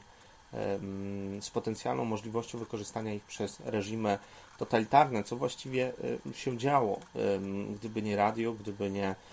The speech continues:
e, propaganda w formie, em, filmów, em, wyświetlanych w kinie, em, em, władza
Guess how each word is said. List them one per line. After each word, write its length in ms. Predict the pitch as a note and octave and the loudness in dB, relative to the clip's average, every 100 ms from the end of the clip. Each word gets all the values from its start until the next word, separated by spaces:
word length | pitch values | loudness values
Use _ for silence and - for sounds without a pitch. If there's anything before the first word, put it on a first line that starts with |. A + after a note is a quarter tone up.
| - - | -20 -8
e, 220 | G#2+ G2+ G2 | 0 0 0
propaganda 800 | - A2+ - G#2 G#2+ G#2+ G2+ G2 | -2 -4 0 0 2 0 2 2
w 80 | - | 0
formie, 520 | - G#2+ G#2 G2+ F#2+ | 0 0 2 -2 -2
em, 840 | F#2 - G2+ F#2+ G2 F#2+ F#2 F#2+ F#2+ | -2 -4 -2 -2 -2 -4 -4 -6 -8
filmów, 580 | - A2+ G#2+ G2+ - - | -6 -4 0 -2 -4 -4
em, 640 | A2 G2+ G2 F#2+ G2 G2 F#2+ | -2 0 0 -2 -2 -4 -6
wyświetlanych 580 | G2+ - - G#2+ G2+ | -8 -8 -4 -2 -2
w 120 | - - | -6 -8
kinie, 320 | G#2 G#2 A#2 - - - - - | -4 -2 -4 -8 -20 -20 -20 -4
em, 720 | G#2+ G2 G2 G2 F#2+ G2+ G2+ | 2 4 4 -2 -4 -4 -2
em, 680 | F#2+ F#2+ G2 G2 G#2+ G#2+ G#2 | -2 -2 -4 -4 -6 -6 -6
władza 600 | G#2+ A2 A2 G#2+ G2 | 4 4 6 4 4